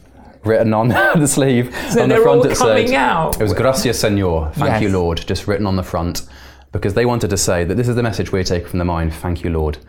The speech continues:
Speaker 1: Gracias, Señor."
Speaker 2: Yes.
Speaker 1: And so, and Jose said this to me, he said, "We don't want this story to sort of be hijacked and become just another story of they were very lucky or the drilling teams were very good." That's all true.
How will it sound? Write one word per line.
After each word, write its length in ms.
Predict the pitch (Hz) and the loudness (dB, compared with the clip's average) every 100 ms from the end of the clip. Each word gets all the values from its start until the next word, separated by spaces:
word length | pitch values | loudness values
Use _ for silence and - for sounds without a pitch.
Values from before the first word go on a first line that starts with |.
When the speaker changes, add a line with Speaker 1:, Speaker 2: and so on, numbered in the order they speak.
| - - | -20 -8
Speaker 1:
Gracias, 440 | 87 90 - 87 | -6 -6 -6 -6
Señor." 440 | - 82 80 76 - - - | -4 -2 -2 -4 -8 -18 -12
Speaker 2:
Yes. 100 | 117 | -6
Speaker 1:
And 100 | 95 | -4
so, 280 | 92 95 92 | -2 0 0
and 180 | 87 98 | 0 0
Jose 260 | 120 113 104 | 0 0 -2
said 160 | 107 98 | -2 -2
this 120 | 92 | -4
to 80 | 92 | -4
me, 40 | |
he 40 | 82 | -4
said, 120 | 87 | -2
"We 100 | 95 | -2
don't 180 | 120 120 | -2 -2
want 340 | 110 104 - | -2 -2 -4
this 140 | 101 95 | -6 -4
story 240 | - 92 | -2 -2
to 80 | 87 | -2
sort 160 | - - | -4 -4
of 60 | |
be 80 | 98 | -4
hijacked 640 | - 107 95 90 80 - | -4 -4 -2 -4 -6 -6
and 80 | 92 | -6
become 260 | 80 92 85 | -4 -4 -4
just 160 | 90 101 | -4 -2
another 220 | 92 85 | -2 -4
story 300 | - 90 85 | -4 -4 -4
of 100 | 80 - - - | -6 -16 -16 -6
they 80 | 82 | -4
were 80 | |
very 180 | 80 95 | -2 -2
lucky 640 | 107 98 101 90 87 87 - - - - - | -2 -4 -4 -2 -2 -4 -6 -16 -20 -18 -6
or 380 | 92 85 85 85 | -2 0 -2 -2
the 100 | 90 | -2
drilling 300 | 95 95 92 | -2 -2 -2
teams 260 | 95 87 | -2 -2
were 60 | 90 | -2
very 160 | 87 87 | -2 -2
good." 220 | 85 82 | -2 -2
That's 220 | - - | -2 -2
all 80 | 117 | -4
true. 460 | - 113 87 101 | -2 -4 -2 -4